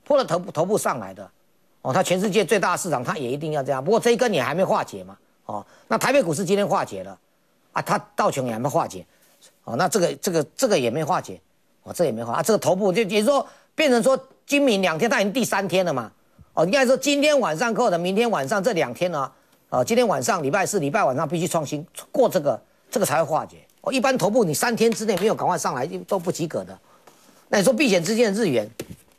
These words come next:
避险资金的日元也，也没有，有没有回贬多少啊？你看看有没有回贬多少啊？还不是在这边上。哦，这个都，你看那个，那个C，C M E的这个多单没有退哦，哦，多单没有退哦，公债也没有退哦，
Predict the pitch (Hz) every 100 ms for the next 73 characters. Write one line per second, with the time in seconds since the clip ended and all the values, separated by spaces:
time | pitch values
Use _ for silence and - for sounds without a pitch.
0 | - - - _ _ - - - - _
1 | 202 175 135 160 143 160 104 92 _ _
2 | 180 170 254 240 349 269 - 240 320 -
3 | 285 254 190 277 262 185 185 185 180 240
4 | 226 226 175 185 143 165 143 117 113 180
5 | 208 220 190 202 202 180 - _ _ _
6 | _ _ _ _ _ _ _ 143 311 285
7 | 277 208 202 285 277 247 262 247 - 262
8 | 233 262 269 247 254 214 226 220 - -
9 | _ 254 240 247 208 190 143 - 185 135
10 | 117 - _ 104 - 160 156 156 139 117
11 | - - 110 95 - _ _ _ - -
12 | _ - 233 240 254 156 127 190 156 -
13 | 180 123 107